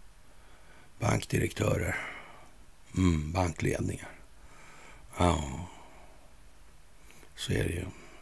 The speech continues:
Och någonstans mitt i den här massan så finns det politiker på olika nivåer.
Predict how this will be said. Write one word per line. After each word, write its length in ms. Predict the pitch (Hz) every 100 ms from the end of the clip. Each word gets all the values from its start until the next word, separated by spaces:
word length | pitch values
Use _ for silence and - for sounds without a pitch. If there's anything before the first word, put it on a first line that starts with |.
| - - - - -
Och 320 | - - 107
någonstans 760 | 104 110 - - 120 - -
mitt 400 | 104 95 - -
i 140 | 104 107
den 120 | 104
här 100 | 104
massan 440 | 101 104 - -
så 120 | - 87 78 - - - - - - -
finns 240 | 95 90
det 80 | -
politiker 520 | 107 98 85 - -
på 120 | 98
olika 280 | 101 101 104
nivåer. 640 | 101 95 87 - - 113